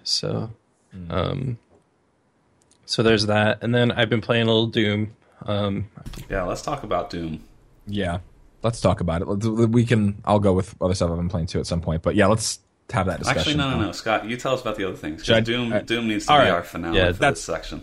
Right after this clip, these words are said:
Speaker 2: all right, that can be. Okay, yeah. So I played, uh, I started actually, um, they put Manhunt, Rockstar put Manhunt on the P S four. They ported it. I'd never played any of the Manhunt games. I started it. Uh, <sighs> it's okay.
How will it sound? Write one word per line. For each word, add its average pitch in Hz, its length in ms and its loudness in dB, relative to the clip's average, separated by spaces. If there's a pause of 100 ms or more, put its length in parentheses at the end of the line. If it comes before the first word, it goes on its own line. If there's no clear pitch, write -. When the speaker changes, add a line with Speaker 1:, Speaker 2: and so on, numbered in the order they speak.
Speaker 2:
all 131 100 4
right, 117 140 4
that 113 160 0
can 104 100 -6
be. 98 120 -8
Okay, 113 260 0
yeah. 87 200 -6
So 143 140 4
I 143 80 6
played, 170 360 4
uh, 151 160 6
I 135 60 2
started 170 280 2
actually, 123 440 0
um, 98 260 -4
they 110 120 -2
put 123 220 -4
Manhunt, 113 520 0 (260)
Rockstar 101 320 -2
put 92 120 -2
Manhunt 95 300 -2
on 90 80 -2
the 95 80 -2
P 95 120 -2
S 92 100 0
four. 95 360 0
They 87 60 -2
ported 92 400 0
it. 98 160 0 (400)
I'd 92 120 2
never 92 240 2
played 90 420 2
any 95 140 0
of - 40 2
the 90 40 0
Manhunt 92 400 0
games. 92 400 0 (340)
I - 80 0
started 151 360 6
it. 156 200 4
Uh, 180 240 4 (880)
<sighs> - 380 -10
it's 160 120 -2
okay. 196 500 4